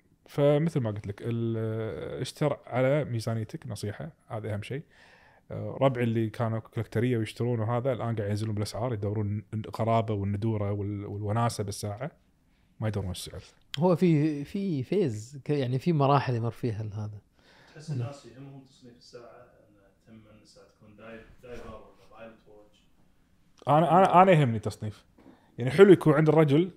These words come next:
Speaker 1: ساعات مختلفة. يعني ترى ما في شيء إذا عندك سمارت ووتش حق رياضة، عادي.
Speaker 2: مم.
Speaker 1: بس ما في شيء أيضًا إذا عندك ساعة تطلع فيها بحر، دايفر.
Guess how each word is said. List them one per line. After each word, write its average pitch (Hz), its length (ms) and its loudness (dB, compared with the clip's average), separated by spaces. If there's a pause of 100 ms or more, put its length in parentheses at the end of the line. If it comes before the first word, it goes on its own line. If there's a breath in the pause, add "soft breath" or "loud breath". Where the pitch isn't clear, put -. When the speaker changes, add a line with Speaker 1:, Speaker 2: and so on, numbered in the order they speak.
Speaker 1:
ساعات 139 300 2
مختلفة. 107 420 -4 (680 soft breath)
يعني 113 240 0
ترى 135 280 0
ما 196 120 6
في 190 120 6
شيء 156 120 4
إذا 131 80 4
عندك 143 160 -2
سمارت - 280 2
ووتش 131 200 4
حق 107 320 -8
رياضة، 107 540 0 (720)
عادي. 107 280 0 (760 loud breath)
Speaker 2:
مم. 117 140 -2
Speaker 1:
بس 120 160 0
ما 151 100 6
في 160 120 8
شيء 165 140 4
أيضًا 156 160 4
إذا 139 100 4
عندك 135 160 2
ساعة 135 280 4
تطلع 123 200 -4
فيها 123 160 -2
بحر، 113 300 -4 (280)
دايفر. 117 400 2